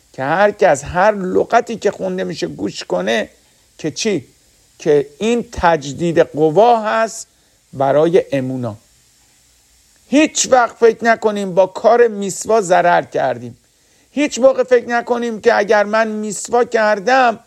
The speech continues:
فایده‌ای نداشته، بی خود بوده، بی جهت این تعنیت رو رفتم، بی خود تفیلا خوندم.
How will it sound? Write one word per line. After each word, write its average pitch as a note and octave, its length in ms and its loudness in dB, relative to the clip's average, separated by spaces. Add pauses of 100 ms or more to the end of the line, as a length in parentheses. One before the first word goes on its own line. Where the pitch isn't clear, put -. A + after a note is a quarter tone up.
(400)
فایده‌ای G#3 400 2
نداشته، G3 420 -2
بی E3+ 180 -8
خود B3 400 0
بوده، F#3+ 320 -2 (320)
بی A3+ 140 -4
جهت A#3+ 420 0
این A3+ 160 -8
تعنیت G3+ 460 -4
رو G3 120 -2
رفتم، F3+ 500 0 (340)
بی G#3+ 180 -4
خود C4+ 340 2
تفیلا A#3 400 2
خوندم. F#3+ 600 -2